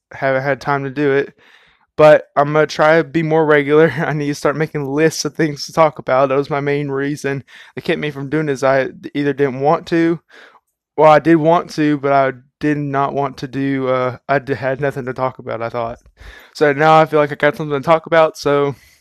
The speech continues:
we're gonna record a thirty-minute episode at least. Well, at least fifteen minutes and max an hour.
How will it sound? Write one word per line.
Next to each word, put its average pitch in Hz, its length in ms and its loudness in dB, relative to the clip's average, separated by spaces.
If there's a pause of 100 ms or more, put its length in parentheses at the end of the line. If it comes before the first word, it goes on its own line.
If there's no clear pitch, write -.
(120)
we're 135 160 -6
gonna 135 160 -2
record 135 340 -4
a - 40 -20
thirty-minute 143 440 0
episode 143 420 -2
at 135 100 -4
least. 139 500 -10 (680)
Well, 147 300 2
at 147 140 4
least 160 280 -2
fifteen 165 400 -2
minutes 143 540 -6 (320)
and 135 260 -6
max 131 340 -2
an 127 120 -8
hour. 120 420 -8